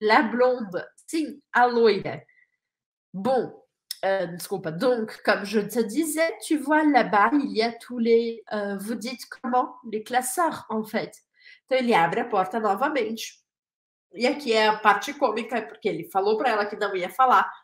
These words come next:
falou quem é, abre a porta pra ela enxergar e ela saber quem é a loira. Então, ele já mostra a que veio nessa série, né? Um personagem bem divertido.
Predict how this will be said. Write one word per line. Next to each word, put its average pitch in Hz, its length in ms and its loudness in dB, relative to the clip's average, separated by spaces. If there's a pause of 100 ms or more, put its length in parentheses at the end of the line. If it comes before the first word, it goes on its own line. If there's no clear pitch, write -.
(120)
falou 302 400 6
quem 240 260 -2
é, 220 240 -2 (320)
abre 311 340 4
a - 40 -2
porta 262 300 2
pra 247 160 0
ela 247 300 2
enxergar 294 760 2 (140)
e 247 100 -4
ela 214 160 2
saber 214 480 -4
quem 294 340 0
é 208 200 -2
a 233 100 2
loira. 180 460 -2 (400)
Então, 285 280 -2 (400)
ele 254 320 0
já 269 480 0
mostra 220 600 -4
a 226 80 -2
que 294 220 0
veio 214 420 2
nessa 220 320 -6
série, 175 400 -4
né? 196 320 -6 (320)
Um 190 60 -20
personagem 185 440 -10
bem 175 160 -8
divertido. 214 640 -6